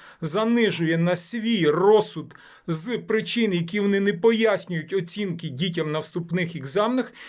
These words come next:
існує вже багато років. І всі бояться, бояться за своїх дітей. Перша школа міста Сокиряни завжди славилась усі-, своїми вчителями.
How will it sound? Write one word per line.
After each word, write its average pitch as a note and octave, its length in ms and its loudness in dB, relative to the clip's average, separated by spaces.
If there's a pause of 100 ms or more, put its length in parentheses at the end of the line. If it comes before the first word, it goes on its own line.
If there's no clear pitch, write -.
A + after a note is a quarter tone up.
(160)
існує A3 460 2
вже F#3+ 280 2
багато F3 600 2
років. E3 540 0 (1000)
І D#3 140 -4
всі G#3+ 320 -6
бояться, D#3 840 2 (140)
бояться D#3 680 -2
за C3+ 280 0
своїх C3+ 560 -6
дітей. D#3 680 -6 (1400)
Перша A#3 400 0
школа B3+ 400 2
міста A3+ 320 2
Сокиряни G3+ 640 -2
завжди E3+ 440 2
славилась F3+ 840 0
усі-, F3+ 360 -6
своїми F3 520 -2
вчителями. E3+ 680 0